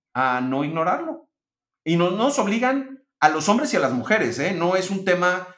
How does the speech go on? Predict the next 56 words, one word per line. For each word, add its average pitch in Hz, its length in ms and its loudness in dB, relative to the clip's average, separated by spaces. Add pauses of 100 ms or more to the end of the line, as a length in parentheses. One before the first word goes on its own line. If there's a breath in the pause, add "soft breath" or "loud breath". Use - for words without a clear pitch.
(160)
de 139 120 -2
que 139 80 -2
los 131 160 -2
hombres 175 220 0
quieran 165 260 0
ignorarlo. 131 520 2
Muchas 143 300 -2
veces 170 220 -2
las 131 140 0
mujeres 185 360 -2
también 117 260 -2
lo 104 60 -4
ignoran. 90 320 -8 (560)
Em, 101 540 -4 (640)
entonces, 185 360 0
pues 147 200 -8
no, 226 200 0
el - 100 -4
tema 185 200 -2
es 190 100 -6
ir 185 80 -4
construyéndolo 170 720 -2
desde 117 180 -2
el 120 60 2
lugar 135 280 0
correcto 156 440 -2
y - 60 -2
con 127 140 -2
la 110 60 -2
agenda 135 320 -4
correcta. 123 720 -4 (280)
Y - 80 -8
creo 165 240 -2
que 170 100 -2
eso, 175 540 -2 (300)
eh, 117 440 -2 (320 soft breath)
de 131 120 -2
las 135 240 0
asignaturas 135 600 -2
súper 117 380 -4
pendientes 131 480 -2
que - 80 -4
tenemos, 135 460 -4
hoy 156 140 -6
todavía 165 380 2
el 156 100 -2
veinte 160 220 -4
por 147 160 -8
ciento 151 340 -4
del 117 140 0
pipeline 147 340 0
que 131 100 -6
pasa 135 340 -2
por, 110 300 -8
por 113 140 -6
Ignia, 135 520 -4